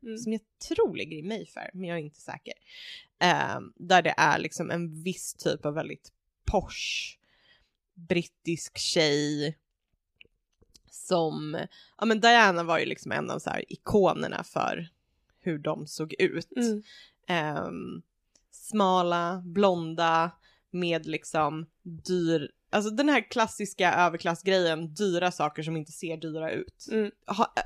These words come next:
Speaker 2: ska man på hästevenemang så har man de här grejerna. Ska man dricka dyra drinkar, då har man de här andra grejerna. För att man har in-, när man ska vara i naturen så ser man ut som man ska vara i naturen.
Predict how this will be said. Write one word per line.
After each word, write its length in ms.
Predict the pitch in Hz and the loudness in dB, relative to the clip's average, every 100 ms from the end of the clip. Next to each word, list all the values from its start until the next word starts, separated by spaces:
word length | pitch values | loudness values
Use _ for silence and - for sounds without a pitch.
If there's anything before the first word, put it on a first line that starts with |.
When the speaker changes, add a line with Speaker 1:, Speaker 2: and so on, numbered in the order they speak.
| - 208 | -2 -2
Speaker 2:
ska 180 | - | 4
man 120 | 220 202 | 4 4
på 80 | |
hästevenemang 880 | 202 220 - 190 185 220 240 127 - - | 4 2 2 0 2 4 4 4 -2 -10
så 180 | - | -4
har 120 | 185 165 | 0 0
man 140 | 160 | -2
de 140 | 156 | -4
här 220 | 160 208 175 | 0 4 4
grejerna. 520 | 143 95 - - 175 _ _ _ _ _ | 0 -8 -8 -8 -10 _ _ _ _ _
Ska 160 | - | -4
man 120 | 202 | -2
dricka 220 | 185 180 175 | -2 -2 -4
dyra 320 | 170 165 156 | -4 -2 -2
drinkar, 520 | 170 165 160 - 160 | -2 -4 -4 0 0
då 120 | 156 | 0
har 120 | 175 | -2
man 280 | 156 156 156 - _ | -2 -4 -8 -14 _
de 120 | 170 | -8
här 160 | 160 147 | -4 0
andra 280 | - 208 165 | 2 4 4
grejerna. 460 | 151 139 - - - - _ _ _ | 0 0 -2 -4 -8 -12 _ _ _
För 80 | 180 | -4
att 120 | - | 0
man 160 | 180 170 | -2 2
har 280 | 196 196 | 6 6
in-, 200 | 180 160 - | 6 0 -6
när 140 | - 185 | 0 2
man 220 | 180 175 | 4 0
ska 260 | - 175 | 0 2
vara 440 | 165 170 185 175 - - | 2 4 6 6 4 -2
i 120 | 165 | -6
naturen 720 | 156 151 - 185 151 160 175 - | -6 -4 -2 0 -2 -6 -10 -16
så 200 | - 165 | -12 -8
ser 140 | 147 | -6
man 160 | 156 - | -6 -4
ut 260 | 180 - | -6 -6
som 120 | - | -12
man 120 | 156 - | -10 -8
ska 120 | - | -6
vara 180 | - - | -6 -6
i 20 | |
naturen. 500 | - - 202 135 | -4 2 2 2